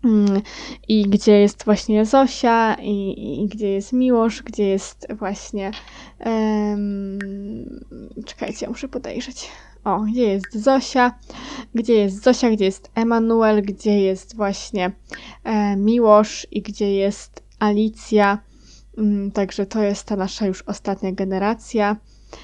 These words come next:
A więc może przeniesiemy się na chwilę do Del Sol Valley i tam podejrzymy ich chałupkę.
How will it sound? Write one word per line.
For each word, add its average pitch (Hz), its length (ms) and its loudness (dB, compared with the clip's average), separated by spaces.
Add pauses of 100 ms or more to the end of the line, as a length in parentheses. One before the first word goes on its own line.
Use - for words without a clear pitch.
(260)
A - 80 -6
więc 208 260 -2
może 247 200 4
przeniesiemy 240 460 -2
się 214 140 -6
na 214 40 -2
chwilę 220 260 -2
do 196 420 0
Del 208 160 0
Sol 208 220 -4
Valley 208 540 0
i 208 40 -6
tam 190 180 -4
podejrzymy 196 540 0
ich 180 120 -6
chałupkę. - 680 -6